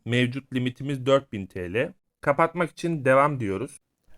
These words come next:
Hata aldık. Tahsil edilecek tutar için hesabınızda yeterli bakiye bulunmuyor.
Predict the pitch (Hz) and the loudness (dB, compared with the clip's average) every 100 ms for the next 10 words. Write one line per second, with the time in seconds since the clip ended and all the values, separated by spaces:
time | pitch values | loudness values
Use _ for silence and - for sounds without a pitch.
0 | - 131 175 147 98 98 170 - 156 139 | -2 4 6 6 4 2 0 0 2 2
1 | 143 165 139 135 139 139 147 - 123 139 | 2 0 0 2 0 0 -4 -4 2 2
2 | 117 - 131 123 120 127 117 117 110 127 | 2 -2 -2 0 4 4 4 0 -4 -2
3 | 127 117 123 120 123 107 104 107 - 107 | -2 0 2 2 0 2 0 0 -4 -6
4 | 104 107 101 82 107 | -4 -4 -4 -4 -6